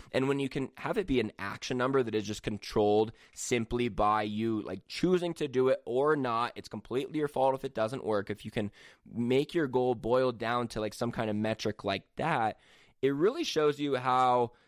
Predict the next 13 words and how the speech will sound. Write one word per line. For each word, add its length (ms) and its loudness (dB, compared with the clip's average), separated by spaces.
obtainable 1000 -2
your 200 2
yearly 580 2
goals 360 2
are, 240 2
even 220 -4
if 100 -8
they're 140 -2
crazy, 800 -4
with 320 0
consistent 760 -4
daily 460 -4
action. 640 -8